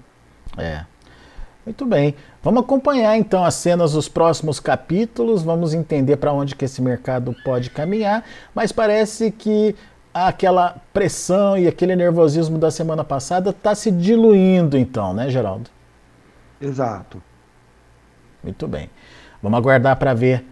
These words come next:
Speaker 1: ah, como é que vai se comportar o mercado.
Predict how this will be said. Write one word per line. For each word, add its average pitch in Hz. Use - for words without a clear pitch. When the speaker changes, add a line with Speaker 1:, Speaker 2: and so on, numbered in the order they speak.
Speaker 1:
ah, 120
como 131
é 127
que 127
vai 127
se -
comportar 123
o 120
mercado. 107